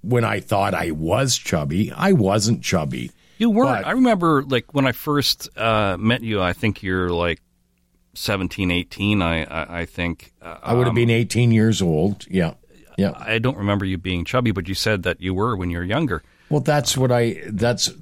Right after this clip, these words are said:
Speaker 1: that was my perception of myself back then. I thought I was chubby, but when I look back at those pictures, I saw a picture the other day of Billy B and me from Billy B from Studio C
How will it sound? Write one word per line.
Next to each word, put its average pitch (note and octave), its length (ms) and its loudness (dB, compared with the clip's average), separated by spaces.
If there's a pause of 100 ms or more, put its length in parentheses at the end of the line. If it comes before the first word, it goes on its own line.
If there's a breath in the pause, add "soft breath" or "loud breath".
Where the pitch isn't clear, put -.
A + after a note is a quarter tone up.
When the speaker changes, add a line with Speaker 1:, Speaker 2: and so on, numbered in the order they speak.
Speaker 1:
that A#2 240 -2
was G#2 160 2
my A#2 220 2
perception F#2 680 0
of E2+ 220 2
myself F#2 600 2
back E2+ 280 -2
then. F2 240 2
I F#2 240 2
thought F#2 200 0
I F2 60 2
was F2+ 180 2
chubby, B2 380 0
but E2+ 140 0
when G2 100 4
I A2 80 4
look C3+ 220 2
back C3 240 0
at - 100 -12
those G2+ 220 0
pictures, F2+ 580 -2 (100)
I D3+ 100 2
saw E3+ 260 4
a - 20 4
picture B2+ 320 0
the G#2+ 160 2
other G#2 180 2
day G#2+ 200 4
of E2+ 180 2
Billy A#2 280 4
B C3 380 4
and G2 200 2
me D2+ 360 -2 (240)
from F#2 220 2
Billy C3+ 220 4
B C#3+ 300 4
from F2+ 200 2
Studio A#2+ 560 2
C F2+ 640 0